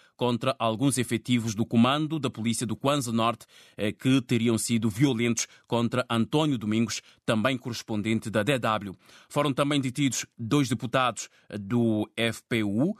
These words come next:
do Círculo Provincial do Kwanza Norte, ativistas cívicos e populares. Em entrevista à D W, António Domingos conta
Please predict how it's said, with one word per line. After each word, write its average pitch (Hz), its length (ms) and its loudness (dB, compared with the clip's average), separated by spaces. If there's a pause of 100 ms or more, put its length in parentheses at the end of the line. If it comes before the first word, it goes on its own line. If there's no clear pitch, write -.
(120)
do 113 120 -4
Círculo 117 420 -2
Provincial 110 460 0
do 101 80 -10
Kwanza 107 340 -2
Norte, 120 340 0 (300)
ativistas 120 540 -2
cívicos 123 680 0
e 113 220 2
populares. 98 640 -4 (260)
Em 120 140 0
entrevista 113 400 0
à 110 40 0
D 117 120 0
W, 120 400 -2 (220)
António 110 400 2
Domingos 120 460 2 (180)
conta 123 440 0